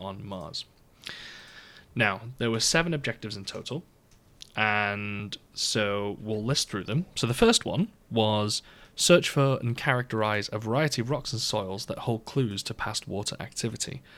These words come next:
In particular, samples sought will include those that have minerals deposited by water-related processes such as precipitation, evaporation, sedimentary cementation, or hydrothermal activity.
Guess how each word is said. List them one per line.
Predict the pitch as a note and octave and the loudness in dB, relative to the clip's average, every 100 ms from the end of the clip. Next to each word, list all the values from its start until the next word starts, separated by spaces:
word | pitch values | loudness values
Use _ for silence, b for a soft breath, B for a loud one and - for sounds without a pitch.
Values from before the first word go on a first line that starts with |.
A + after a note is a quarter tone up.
| B B B | B B B
In | A2+ | 0
particular, | B2+ - - G2 F#2 - b b | 2 0 0 0 -2 -4 b b
samples | - D3 C3+ B2+ - | 4 6 6 6 4
sought | - A#2 | 4 2
will | A2 A2 | 2 0
include | A2 A2 - | 2 0 2
those | A2 G#2 | 2 2
that | - | 0
have | G#2+ A2 | -2 2
minerals | A#2+ C#3+ A2+ G#2 | 6 6 4 0
deposited | - A2+ A#2+ A2 - G#2 | -4 -2 0 0 -2 -2
by | - G2 G2 | 0 0 2
water-related | F#2+ F#2+ G#2+ A#2+ G#2 G2 F#2+ G2+ G2+ | -2 -2 0 0 -2 -2 -2 -2 -2
processes | - A2 G2 - G2 F#2 b b - | 0 2 2 -2 -2 -4 b b -2
such | - A2 | 0 2
as | G2+ G2 - _ | 0 -2 -6 _
precipitation, | - A2 A2 A2 G#2 G2+ G2+ G2+ - b b - | -2 0 2 0 2 2 0 -2 -6 b b -2
evaporation, | A2 G#2 - G2 F#2 F#2+ F#2+ b b b | 0 0 0 0 0 -2 -4 b b b
sedimentary | - - A#2 G#2+ G#2 - G2+ G2+ | 2 4 6 4 0 -2 -2 0
cementation, | - - A#2+ A#2+ A2+ A#2+ B2 - A2 F3 - b b b - | 2 4 4 4 2 -2 -2 0 0 -2 -4 b b b -4
or | F#2+ | -2
hydrothermal | - G#2 - F#2+ - F#2+ F#2 - | 0 -4 -4 -6 -6 -8 -6 -8
activity. | - - - - - | -8 -8 -8 -8 -10